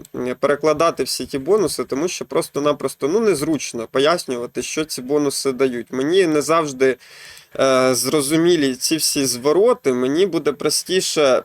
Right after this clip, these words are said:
м, це все тестувати в сезоні, коли буде хоча б якийсь переклад, мова, я-, яку я не дуже сильно люблю, ну, але української немає, тому,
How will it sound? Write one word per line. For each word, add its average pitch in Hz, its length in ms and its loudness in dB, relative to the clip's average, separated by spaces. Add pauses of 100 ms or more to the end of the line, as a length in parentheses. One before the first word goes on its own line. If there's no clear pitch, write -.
(140)
м, 131 180 -4
це - 160 -2
все 156 200 -2
тестувати 151 640 0
в 123 60 -6
сезоні, 160 500 0
коли 143 320 0
буде 139 320 -2
хоча 147 340 0
б 139 60 0
якийсь 135 340 -2
переклад, 135 680 0
мова, 139 280 4
я-, 131 220 2
яку 135 640 0
я 135 180 2
не 139 140 2
дуже 139 240 -6
сильно 147 400 -2
люблю, 175 420 -2
ну, 151 180 2
але 147 220 4
української 147 720 -2
немає, 156 520 0
тому, 135 480 -4